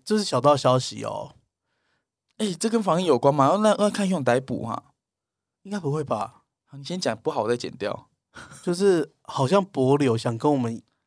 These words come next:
Speaker 1: 就是讨论要开放。
Speaker 2: 哦，这个是有，有公开的新闻。
Speaker 1: 对，然后其实关岛也很想开放。
Speaker 2: 因为都是这些靠观光的。
Speaker 1: 所以这些，这些地方的观光局都一直在找航空公司，请他们
Speaker 2: 包机。
Speaker 1: 不是，就是请他们先规划航线。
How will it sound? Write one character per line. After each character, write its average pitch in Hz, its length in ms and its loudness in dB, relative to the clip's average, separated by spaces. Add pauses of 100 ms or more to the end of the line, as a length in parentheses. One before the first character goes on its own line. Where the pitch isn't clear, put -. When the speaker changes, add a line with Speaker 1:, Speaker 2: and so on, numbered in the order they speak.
Speaker 1:
就 160 120 -4
是 147 160 -4
讨 127 260 -2
论 135 220 0
要 127 120 -2
开 120 300 -4
放。 110 380 -4
Speaker 2:
哦， 196 280 4
这 202 120 -2
个 175 100 -4
是 180 160 -2
有， 123 340 2
有 113 80 -2
公 139 200 0
开 143 160 0
的 127 100 2
新 - 160 2
闻。 135 100 4
Speaker 1:
对， 107 60 4
然 180 100 4
后 175 60 -2
其 156 80 0
实 151 120 0
关 160 280 4
岛 135 160 4
也 113 100 -2
很 120 120 2
想 120 180 -2
开 117 180 -8
放。 113 240 -6 (640)
Speaker 2:
因 165 160 -4
为 180 80 -2
都 170 100 -2
是 160 140 -2
这 156 80 -4
些 143 240 2
靠 139 260 0
观 127 220 0
光 123 100 4
的。 147 60 6
Speaker 1:
所 165 60 6
以 120 100 2
这 123 160 0
些， 160 220 2 (420)
这 - 100 -4
些 170 200 0
地 156 200 -6
方 143 280 2
的 131 120 -2
观 131 220 -2
光 131 240 0
局 117 140 -14
都 - 120 -8
一 180 120 -14
直 - 160 -10
在 135 100 2
找 120 100 -2
航 113 160 0
空 120 140 0
公 120 180 2
司， 117 240 -6
请 117 160 -6
他 127 120 -2
们 117 260 -2 (260)
Speaker 2:
包 113 160 4
机。 110 440 -2 (200)
Speaker 1:
不 143 100 -10
是， 147 240 -2
就 160 140 -8
是 170 180 0
请 139 200 -4
他 139 100 2
们 147 160 4
先 139 320 2
规 135 220 2
划 135 180 6
航 110 240 -6
线。 120 280 -6